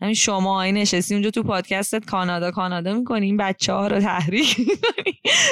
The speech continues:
می‌بریشون کانادا. یعنی فکر کن من مثلاً، اه، کانتنت منیجرم میاد میگه: "من می‌خوام برم، می‌خوام آیلتس بگیرم، من دارم می‌رم کانادا، با شوهرم اقدام کردیم، خداحافظ."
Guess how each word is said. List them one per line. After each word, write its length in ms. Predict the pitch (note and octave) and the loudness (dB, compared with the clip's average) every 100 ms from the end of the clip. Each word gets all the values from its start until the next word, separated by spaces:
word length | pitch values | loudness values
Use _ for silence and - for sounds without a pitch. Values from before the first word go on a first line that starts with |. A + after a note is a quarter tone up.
| A4+ | 0
می‌بریشون 600 | A#3+ B3 B3+ B3+ C#4+ D4 D#4 | 0 0 2 2 2 0 0
کانادا. 400 | A#3 G3 G3 G3 | 0 0 0 2
یعنی 360 | F#3+ F#3+ B3 - - - - - | 2 2 -2 -4 -12 -14 -18 -8
فکر 80 | G3 | -4
کن 120 | A3 | 0
من 160 | C4 C4 | 0 0
مثلاً، 440 | B3+ A#3+ B3 C4+ B3+ | 0 0 0 0 -2
اه، 540 | F#3 F#3 F#3 F3+ E3+ D3 - _ - - | -2 -2 0 -2 -2 -6 -18 _ -12 -4
کانتنت 340 | G3+ G#3+ G3+ | -2 0 0
منیجرم 1120 | G3+ F#3+ G3 G3 G3 A3+ B3+ C4+ C#4 C#4 C#4 B3+ - | 0 0 2 2 2 2 0 0 0 -2 -2 -4 -4
میاد 340 | - F#3+ G#3+ A#3 | -2 0 0 -2
میگه: 180 | A#3+ B3 | -2 -2
"من 200 | A#3 A#3 | 0 0
می‌خوام 320 | G#3+ G#3 G3 | 0 0 2
برم، 440 | G3+ A3+ B3 C4 | 2 2 2 0
می‌خوام 200 | B3 A3 | 0 0
آیلتس 400 | G#3 F#3+ G3+ A3+ | 0 2 0 0
بگیرم، 280 | B3+ C4 B3 | -2 0 0
من 120 | A#3+ | 0
دارم 260 | A#3 G3+ G#3+ | 0 0 -2
می‌رم 200 | A3+ A#3+ | -2 -2
کانادا، 480 | G#3+ F#3+ F3+ G3 A#3 | -2 -2 0 0 0
با 120 | B3+ | -2
شوهرم 440 | - F3+ F#3+ G3+ | 0 0 0 -2
اقدام 340 | F3 - F#3 A3 | -2 -4 -4 -2
کردیم، 300 | B3 B3 B3+ | -2 -2 -2
خداحافظ." 560 | F#3 D#3 C#3 - - | -4 -2 -2 -4 -12